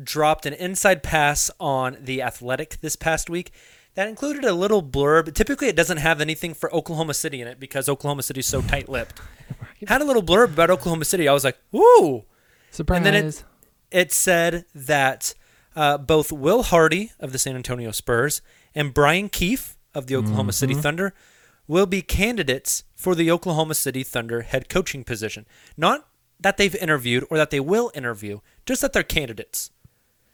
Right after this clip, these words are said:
Speaker 1: And I thought, "Wow, that's, um, thanks, Shams. That's, uh, thanks, ShamWow."
Speaker 2: <laughs>
Speaker 1: That does absolutely nothing for
Speaker 2: The
Speaker 1: me.
Speaker 2: softest rumor.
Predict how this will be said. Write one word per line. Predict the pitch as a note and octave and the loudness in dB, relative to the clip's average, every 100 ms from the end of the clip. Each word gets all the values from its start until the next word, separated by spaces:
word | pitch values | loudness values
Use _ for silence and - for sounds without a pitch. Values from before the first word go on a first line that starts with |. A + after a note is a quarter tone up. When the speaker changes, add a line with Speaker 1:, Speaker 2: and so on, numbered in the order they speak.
| _ _ - | _ _ -4
Speaker 1:
And | E3+ | 2
I | F3 | 2
thought, | F3+ D#3+ B2+ | 4 2 2
"Wow, | D3+ B2 G2+ - _ | 4 4 2 -6 _
that's, | D3 E3+ F3+ F3+ | -2 -2 0 0
um, | D#3+ C3+ B2+ A#2+ _ - _ _ _ _ _ _ - | 2 0 -4 -10 _ -20 _ _ _ _ _ _ -8
thanks, | - E3+ A#2+ | -2 -2 -2
Shams. | C3 A#2 A#2 - | -4 -4 -4 2
That's, | D3 D3+ C#3 | 2 2 -6
uh, | - | 0
thanks, | F3+ - - | 2 4 2
ShamWow." | A#2+ A2+ A2 A2+ - - - | 2 0 0 -2 -6 -12 -14
Speaker 2:
<laughs> | - - - - C3+ | -16 -18 -4 -4 4
Speaker 1:
That | F3+ F3+ | 4 6
does | E3+ D3+ - | 4 4 6
absolutely | E3 - - F3+ F3+ E3+ D3+ | 4 6 2 4 2 2 -2
nothing | C3+ D3 D3+ C#3 | 0 0 -2 -4
for | - C#3 | 4 6
Speaker 2:
The | |
Speaker 1:
me. | A#2+ | 6
Speaker 2:
softest | - D3 B2+ C3 C3+ B2 B2 | 4 4 6 6 4 0 2
rumor. | A#2+ A2+ A2 G#2 A#2 | 2 2 2 0 -2